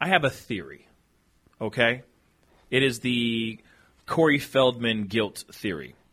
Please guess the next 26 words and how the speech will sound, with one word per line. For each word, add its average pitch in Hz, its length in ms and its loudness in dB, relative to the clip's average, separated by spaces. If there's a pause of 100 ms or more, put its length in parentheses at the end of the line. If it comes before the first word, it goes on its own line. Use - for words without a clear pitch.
(760)
All 110 100 2
right, 90 180 -2
so - 120 -4
there's 120 200 0
a 123 40 -4
clip - 460 0 (220)
that 110 180 0
he 113 160 -2
had 104 400 2 (480)
on, 117 400 2 (440)
in 135 320 2
the 113 160 4
documentary 101 680 0
where 98 180 -2
it 104 180 -4
was 107 140 -4
from 123 280 0
the 113 100 -4
show 117 380 0
that 104 140 -4
he 104 100 -4
was 98 280 -8
in 101 360 -6 (420)
called 101 440 -2
the, 95 220 -10 (260)
uh, - 80 -16